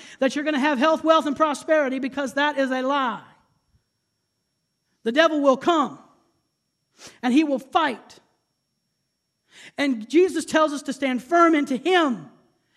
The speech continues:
in order to stand against Him, and we must persevere in that faith.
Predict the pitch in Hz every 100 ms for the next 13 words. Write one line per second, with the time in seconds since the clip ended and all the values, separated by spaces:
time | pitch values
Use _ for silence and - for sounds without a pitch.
0 | - - 277 302 269 254 269 359 320 285
1 | 277 262 269 269 269 277 277 - 349 359
2 | 339 311 381 330 277 254 214 - 226 165
3 | 147 _